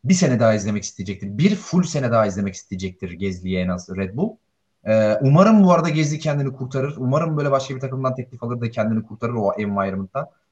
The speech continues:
Bence çünkü orası Gasly hiç iyi gelmiyor. Umarım böyle McLaren'a falan filan bir yere bir zıplayabilir yani. Böyle bilmiyorum, Force India olur falan bir yer. Ya Force India olmaz da. Hani bir yere bir zıplayabilir yani. Böyle farazi konuşuyorum şu anda.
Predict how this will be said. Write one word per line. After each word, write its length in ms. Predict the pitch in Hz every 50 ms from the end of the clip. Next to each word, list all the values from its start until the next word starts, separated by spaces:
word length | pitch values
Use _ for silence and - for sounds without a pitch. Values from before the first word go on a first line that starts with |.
| _ -
Bence 160 | 113 113 113
çünkü 200 | 110 - 117 120
orası 380 | 117 117 113 113 - 127 117 110
Gasly 280 | 110 110 107 101 113 117
hiç 120 | 113 -
iyi 120 | 120 107 98
gelmiyor. 400 | 110 110 117 113 101 98 101 - - _ _ _ _ _ _ _ _ _ _ _ _
Umarım 280 | 101 110 135 147 147 139
böyle 120 | 139 139
McLaren'a 540 | 131 127 120 117 - 131 135 135 135 131 123
falan 240 | - 127 123 123 120
filan 240 | 120 127 127 127
bir 60 | 123 123
yere 100 | 123 123
bir 60 | 113
zıplayabilir 560 | 110 - - _ _ 127 123 117 113 113 117
yani. 280 | 120 104 98 95 95 95
Böyle 140 | 95 92 101
bilmiyorum, 260 | 107 104 98 92 - -
Force 180 | 107 101 - - _ - - - -
India 420 | 104 101 101 98 98 98 98 92 - _ _ -
olur 300 | - - 98 95 92 92 _ -
falan 280 | 95 95 95 92 95
bir 40 | 98
yer. 180 | 98 95 - 92
Ya 80 | 90 -
Force 120 | - 98 - 104
India 140 | 101 104
olmaz 220 | 101 143 180 185 -
da. 140 | - - - _ _ -
Hani 120 | 101 110 135
bir 60 | 147
yere 180 | 123 113 117 127
bir 40 | 131
zıplayabilir 520 | 117 110 117 - - 127 120 113 110 110
yani. 180 | 101 90 90 90
Böyle 140 | 95 90
farazi 340 | - - 101 98 92 92 -
konuşuyorum 340 | - 95 90 - - 90 90
şu 100 | - 92
anda. 240 | 90 104 151 -